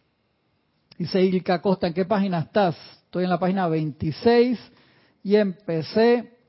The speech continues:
en la página veinte. Laura Rincón, bendiciones desde Anchorage, Alaska. Bendiciones, Laura. Rafaela Benet, bendiciones, Rafaela, hasta España.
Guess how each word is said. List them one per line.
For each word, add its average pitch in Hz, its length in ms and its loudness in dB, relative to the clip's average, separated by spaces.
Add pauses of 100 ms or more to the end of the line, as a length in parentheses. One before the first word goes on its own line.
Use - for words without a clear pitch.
(140)
en 220 300 0
la 170 180 -2
página 220 720 0 (680)
veinte. 175 640 -2 (2000)
Laura 190 360 2
Rincón, 160 560 -2
bendiciones 180 560 -2
desde 160 320 0
Anchorage, 202 800 -2
Alaska. 180 800 -6
Bendiciones, 160 580 -6
Laura. 175 460 -2 (580)
Rafaela 226 640 2
Benet, 202 440 0
bendiciones, 170 680 -2
Rafaela, 190 500 -2
hasta 165 180 -8
España. 202 500 -8